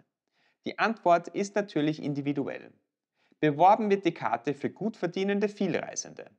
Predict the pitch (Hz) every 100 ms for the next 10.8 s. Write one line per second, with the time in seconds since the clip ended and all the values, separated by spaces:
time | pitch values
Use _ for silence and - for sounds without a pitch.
0 | _ _ _ _ _ 151 156 160 196 190
1 | 185 185 _ - - 175 208 151 113 -
2 | 202 226 120 98 90 95 165 - _ 151
3 | 143 131 120 110 - 143 220 - _ _
4 | 117 120 123 123 107 147 - 104 139 -
5 | 175 175 139 110 120 110 - 110 - 87
6 | - - - _ _ _ _ _ _ _
7 | 151 160 170 165 196 220 147 131 - 123
8 | 120 117 104 - 127 123 120 107 101 101
9 | 190 233 151 - 101 120 160 - _ -
10 | 139 - - 104 104 139 160